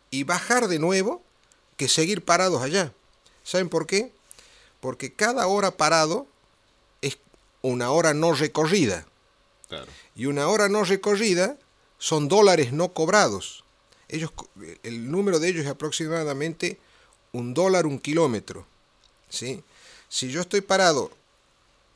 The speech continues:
Speaker 1: veinticuatro horas, multipliquemos veinticuatro horas por ochenta kilómetros, multipliquemos por cien kilómetros, veinticuatro por diez,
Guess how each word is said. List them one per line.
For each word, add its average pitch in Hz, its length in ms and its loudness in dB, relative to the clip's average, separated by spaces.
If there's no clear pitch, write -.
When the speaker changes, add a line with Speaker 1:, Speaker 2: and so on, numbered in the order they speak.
Speaker 1:
veinticuatro 165 840 -2
horas, 143 340 4
multipliquemos 151 720 -8
veinticuatro 165 760 -2
horas 190 160 2
por 127 200 -4
ochenta 165 420 -4
kilómetros, 156 560 -2
multipliquemos 139 600 -8
por 92 180 -12
cien 180 280 0
kilómetros, 147 560 -2
veinticuatro 120 500 -6
por 98 180 -8
diez, 160 380 -2